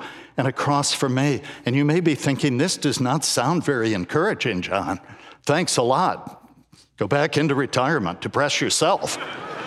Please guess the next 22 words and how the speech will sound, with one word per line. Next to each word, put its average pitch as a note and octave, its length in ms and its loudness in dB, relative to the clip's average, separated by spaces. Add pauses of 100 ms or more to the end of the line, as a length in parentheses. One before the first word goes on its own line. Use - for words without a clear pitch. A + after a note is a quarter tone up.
(1300)
But D3+ 220 0
don't F#3+ 280 2
forget D#3+ 840 0 (240)
that D3 360 0 (520)
Paul E3 380 2
says, E3+ 640 0 (720)
"I G3 240 4
rejoice." F3+ 1300 2
That's F#3 260 0
his F3 180 0
opening F3+ 340 0
word. A3 380 0 (960)
"I A3+ 140 2
rejoice A#3 1000 2 (400)
in F#3+ 140 4
what G3 140 4
I'm G3 140 2
suffering G#3+ 520 0
for D#3 180 0
you, A2+ 180 -2 (720)
because D3 880 0 (680)
this - 580 0